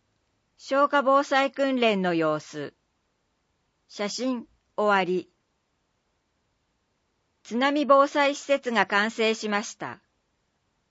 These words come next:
東日本大震災に伴う津波の被害を踏まえ、今後想定される津波、高潮から日立工区背後地の住宅や幹線道路などを守るため、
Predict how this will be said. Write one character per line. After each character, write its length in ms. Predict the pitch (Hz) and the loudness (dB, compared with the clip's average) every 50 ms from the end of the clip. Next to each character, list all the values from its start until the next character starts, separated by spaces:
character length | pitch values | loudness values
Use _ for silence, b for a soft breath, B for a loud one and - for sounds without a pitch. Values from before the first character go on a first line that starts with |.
| _ _ _ _ _ _ _ _ _ _ _ _ | _ _ _ _ _ _ _ _ _ _ _ _
東 380 | - 208 254 285 302 294 262 | -4 -2 -2 -2 -2 -4 -4
日 140 | 294 302 339 | -4 -2 -2
本 220 | 339 294 294 262 214 | 0 0 -2 0 2
大 240 | 226 226 247 277 | 2 2 2 0
震 260 | 269 - 294 285 277 262 | -2 -4 -4 -4 -4 -2
災 260 | - 240 226 214 208 | -2 0 0 0 0
に 140 | 196 190 180 | -2 -2 -4
伴 420 | 208 196 202 220 226 226 233 214 | -4 -2 -2 -2 0 0 0 0
う 80 | 196 180 | -2 -4
津 160 | - - 196 | -4 -6 -4
波 280 | 220 247 262 262 277 | -2 -2 -2 -2 -2
の 120 | 262 269 277 | -2 -2 -4
被 140 | 294 277 262 | -4 -4 -2
害 320 | 262 254 233 220 202 196 | 0 0 0 2 0 0
を 80 | 180 180 | -2 -2
踏 100 | 185 196 | -4 -4
ま 180 | 196 196 196 185 | -2 0 0 -2
え、 200 | 160 139 123 - _ _ _ _ _ _ _ _ _ _ _ | -2 -6 -8 -14 _ _ _ _ _ _ _ _ _ _ _
今 260 | - 247 262 285 277 | -2 0 0 0 0
後 100 | 277 285 | 0 -2
想 300 | 294 - 277 262 269 269 | -2 0 0 0 0 0
定 240 | 262 269 262 262 269 | 0 0 0 0 0
さ 180 | 262 - 247 233 | 0 -2 -2 0
れ 140 | 240 240 208 | 0 0 0
る 240 | 220 226 - - _ _ _ _ _ _ _ | 0 -2 -4 -6 _ _ _ _ _ _ _
津 120 | - - 220 | -8 -4 -2
波、 420 | 240 254 262 247 247 233 - _ _ _ _ | 0 0 0 0 -2 -6 -8 _ _ _ _
高 240 | - 208 - 254 262 | -10 -4 -4 -4 -4
潮 260 | - 240 262 254 254 | -2 0 0 0 2
か 140 | - 240 226 | 2 2 2
ら 200 | 220 220 190 - _ _ _ _ _ _ _ _ | 4 2 0 -2 _ _ _ _ _ _ _ _
日 140 | - - - | -20 -4 -2
立 260 | 294 294 294 - - | -2 -2 -2 -4 -2
工 240 | - 294 285 277 233 | 2 4 4 4 4
区 220 | - 202 190 - - - | 0 -4 -6 -6 -8 -6
背 220 | - 226 247 269 254 | -2 0 0 0 2
後 160 | 262 285 277 | 0 -2 -2
地 140 | - 240 220 | -2 -2 -2
の 120 | 208 190 | -2 -2
住 240 | 165 196 202 214 214 | -2 -2 -2 -2 -2
宅 280 | - 226 208 - 202 | -2 -6 -4 -4 -2
や 240 | 202 196 180 165 - _ _ _ _ _ _ _ _ _ - | -2 0 0 -2 -4 _ _ _ _ _ _ _ _ _ -4
幹 220 | 247 240 269 285 285 | -2 -2 -2 -2 0
線 260 | - 294 285 277 262 | 0 0 0 2 2
道 180 | 269 277 277 | 2 4 4
路 180 | 262 240 233 220 | 4 2 2 2
な 140 | 214 220 220 | 2 2 2
ど 160 | 220 202 190 | 2 2 0
を 60 | 175 | 2
守 340 | 175 175 180 202 233 240 220 | 2 0 0 0 0 -2 -2
る 40 | 185 | -2
た 140 | - 185 170 | -2 -4 -4
め、 220 | 156 147 139 - | -4 -6 -10 -14